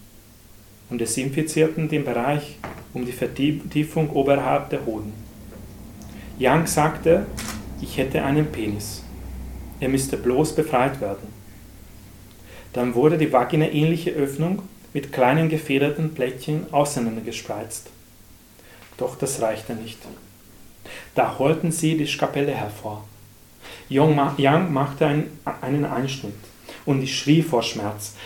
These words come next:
Ich schrie bis zur Ohnmacht. Als ich aufwachte, sah ich untenrum wie ein Mann aus, konnte aber wochenlang nicht gehen. Zudem gaben sie mir eine Testosteronspritze,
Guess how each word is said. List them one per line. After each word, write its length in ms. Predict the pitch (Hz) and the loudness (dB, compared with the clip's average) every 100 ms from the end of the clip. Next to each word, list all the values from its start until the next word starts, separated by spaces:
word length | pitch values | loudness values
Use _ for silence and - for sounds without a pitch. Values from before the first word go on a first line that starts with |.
| - | -6
Ich 180 | - - | -2 0
schrie 360 | - 139 143 151 | 2 4 6 6
bis 260 | 139 135 | 2 0
zur 180 | - 127 | -4 -4
Ohnmacht. 640 | 120 131 113 98 - - - - - - - - - - - - - - - - - - | -2 0 -2 -4 -12 -20 -20 -20 -20 -20 -20 -20 -20 -20 -20 -20 -20 -20 -20 -20 -16 -10
Als 180 | 120 | -8
ich 220 | 123 - - | -8 -4 6
aufwachte, 760 | 156 165 113 104 - - 135 - - - - | 6 6 0 -6 -6 -6 -6 -8 -16 -20 -18
sah 280 | - 143 135 | -4 0 2
ich 180 | 151 - | 0 2
untenrum 640 | 170 202 185 160 185 190 165 | 0 2 2 4 4 4 0
wie 140 | 175 | 0
ein 180 | 165 156 | 2 4
Mann 240 | 147 147 | 6 4
aus, 440 | 107 98 - - - - - - - - - | 2 -4 -8 -16 -18 -20 -20 -20 -20 -20 -2
konnte 360 | - 143 - - | 2 4 6 4
aber 200 | 143 127 | 4 2
wochenlang 500 | 143 151 147 143 135 | 2 2 2 4 2
nicht 180 | 135 - | 0 0
gehen. 360 | 113 107 104 - - - - - - - - - - - - | -2 -2 -8 -14 -20 -20 -20 -20 -20 -20 -20 -20 -18 -16 -10
Zudem 540 | - 123 143 175 185 - - - | -2 4 6 6 2 -8 -20 -2
gaben 340 | 135 135 160 165 | 4 6 4 4
sie 140 | 165 | 4
mir 200 | 165 160 | 4 4
eine 200 | 143 147 | 2 4
Testosteronspritze, 1120 | 156 156 117 - 107 110 110 - 117 - 175 | 4 4 0 -6 -6 -6 -6 -4 -4 -2 -4